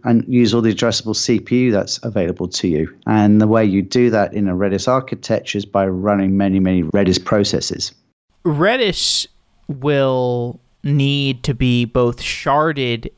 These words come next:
Speaker 2: and replicated in its most distributed fashion. Could you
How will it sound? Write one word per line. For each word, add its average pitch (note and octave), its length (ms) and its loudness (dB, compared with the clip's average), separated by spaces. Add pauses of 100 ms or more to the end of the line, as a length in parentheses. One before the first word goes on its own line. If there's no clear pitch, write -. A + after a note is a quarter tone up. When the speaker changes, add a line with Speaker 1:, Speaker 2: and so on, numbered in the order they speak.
Speaker 2:
and C#3+ 440 -2
replicated A#2 880 -4 (440)
in B2 280 0
its A#2+ 400 -4 (120)
most B2+ 480 -2 (120)
distributed A#2+ 720 -4
fashion. B2+ 640 -2 (600)
Could - 220 0
you D#4 180 0